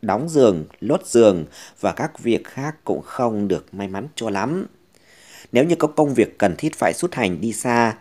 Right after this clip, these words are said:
thì bạn nên ưu tiên đi về những hướng tốt như là Hỷ Thần, hướng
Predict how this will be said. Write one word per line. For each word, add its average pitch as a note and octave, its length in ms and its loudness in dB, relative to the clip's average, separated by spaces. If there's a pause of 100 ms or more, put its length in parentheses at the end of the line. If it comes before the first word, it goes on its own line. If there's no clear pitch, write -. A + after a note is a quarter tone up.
thì G#2+ 100 -6
bạn G2 220 0
nên G#2 200 -2
ưu A#2+ 240 4
tiên A2 240 0
đi G#2+ 140 2
về G2 200 0
những D2+ 180 -6
hướng G#2+ 200 -10
tốt F#3+ 280 4 (240)
như A#2 80 4
là G2+ 140 2
Hỷ F#2 200 -6
Thần, F2+ 360 -2 (200)
hướng A#2 200 0